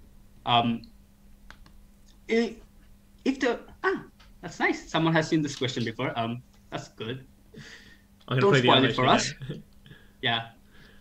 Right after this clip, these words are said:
Speaker 2: Um, yeah. So if you've seen this, if you've seen the question before,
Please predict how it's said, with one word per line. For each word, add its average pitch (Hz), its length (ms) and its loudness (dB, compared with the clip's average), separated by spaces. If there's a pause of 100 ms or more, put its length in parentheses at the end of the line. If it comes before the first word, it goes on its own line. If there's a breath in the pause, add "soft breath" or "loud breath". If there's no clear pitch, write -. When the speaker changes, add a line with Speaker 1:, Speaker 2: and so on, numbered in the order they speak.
(140 soft breath)
Speaker 2:
Um, 113 300 -2
yeah. 127 160 4 (120)
So 147 100 0
if 139 180 4
you've 170 140 0
seen 214 160 8
this, 202 220 6
if 147 120 6
you've 160 120 2
seen 202 120 6
the 196 60 8
question 196 300 4
before, 135 640 -2